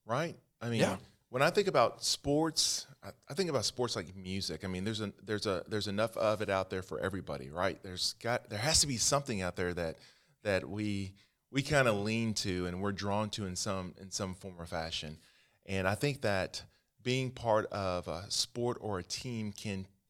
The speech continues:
Speaker 1: help tease out some of those things. So regardless, first and foremost, what we, what we want for our kids is that we want them to, um,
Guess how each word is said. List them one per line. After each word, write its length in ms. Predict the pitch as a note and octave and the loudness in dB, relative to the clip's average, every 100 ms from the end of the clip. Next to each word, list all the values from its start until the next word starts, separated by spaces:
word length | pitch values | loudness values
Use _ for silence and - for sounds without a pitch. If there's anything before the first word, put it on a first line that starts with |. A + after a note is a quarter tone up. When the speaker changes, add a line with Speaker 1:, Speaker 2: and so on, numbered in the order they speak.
| - | -10
Speaker 1:
help 260 | B2+ A#2+ - | -10 -10 2
tease 360 | - C#3 A#2+ | 2 2 -4
out 260 | A2+ G#2 - | -4 -4 -4
some 180 | - G2 | -4 -4
of 60 | F#2 | -6
those 220 | E2 - | -6 -6
things. 240 | D2+ F#2 | -8 -6
So 400 | - A#2 G#2+ G2+ - - _ _ _ - | 0 2 2 -2 -8 -20 _ _ _ -4
regardless, 640 | A#2+ C#3 D#3 C#3 - - - _ | 4 8 8 6 2 0 -6 _
first 220 | - C#3 C#3+ | 0 2 2
and 80 | |
foremost, 400 | C3+ B2+ B2 A#2+ | -2 -2 0 -2
what 120 | A#2+ G#2+ | 0 2
we, 120 | G#2+ | 0
what 280 | - A2 G2+ | -2 -4 -2
we 100 | A#2 | 0
want 220 | A2 G2+ | -2 -2
for 120 | A2 | -4
our 80 | F#2+ | -4
kids 260 | - G#2 - | -4 -4 -4
is 60 | |
that 100 | F#2 | -4
we 100 | F#2 | -2
want 260 | G#2 A2 A#2 | -2 -2 -4
them 240 | A2 G#2+ | -4 -4
to, 460 | G#2+ A2 G2 F#2 F2 - _ _ _ | -4 -2 -2 -4 -8 -12 _ _ _
um, 440 | F#2+ F2+ F2 D#2+ | -12 -8 -8 -10